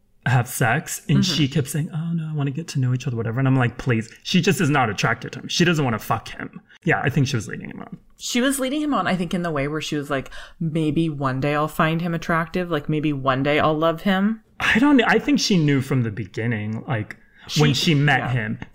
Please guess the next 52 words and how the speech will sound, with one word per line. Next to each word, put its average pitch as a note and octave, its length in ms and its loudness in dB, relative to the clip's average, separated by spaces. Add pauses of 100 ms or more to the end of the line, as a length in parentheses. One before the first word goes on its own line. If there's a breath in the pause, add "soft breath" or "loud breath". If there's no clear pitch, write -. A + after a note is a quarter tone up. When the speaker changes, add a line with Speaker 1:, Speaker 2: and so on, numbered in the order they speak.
Speaker 1:
because, C#3+ 540 0
you F#3 180 0
know, C3+ 160 4
he's D#3 360 0
short. - 800 0
Speaker 2:
Is - 500 -2
Speaker 1:
And - 80 4
Speaker 2:
he - 60 0
Speaker 1:
she A#4 120 2
Speaker 2:
even A#4 200 2
that A#4 160 0
short, C#4+ 460 0
though? A#4+ 160 0
It's - 200 -8
not F#4+ 140 -4
like B4 140 -8
he's A#3 180 -6
that F3 260 0
short. C#3+ 540 -4 (140)
Speaker 1:
What E3 260 4
is D#3+ 100 4
he, A#2+ 80 0
like, A#2 160 2
five C3 240 2
seven? D3+ 380 0 (540)
Speaker 2:
No, F#3+ 680 4
he's A3+ 220 -6
probably, E4 220 -4
like, F#4+ 160 -8
five G3+ 260 -4
eleven. C3 580 -6 (240)
Speaker 1:
No, D#3 540 6
he A#3 160 0
was F3+ 180 0
not D3 480 0
five G#2+ 220 0
eleven, G#2 300 -6
Speaker 2:
Barnett, F4+ 320 2
Speaker 1:
honestly. A3+ 140 -4
Speaker 2:
no, F3+ 200 -2
'cause G3 160 -4
Barnett G#3 340 -4
is G#3+ 140 -8
like E3 160 -4
a C#3 60 -8
tree. C3 360 -8
Like, G#2+ 180 -8
he's, F#3 200 -8
like, G3+ 140 -6
six - 320 -12
four, A2+ 340 -4
right? D3+ 360 -2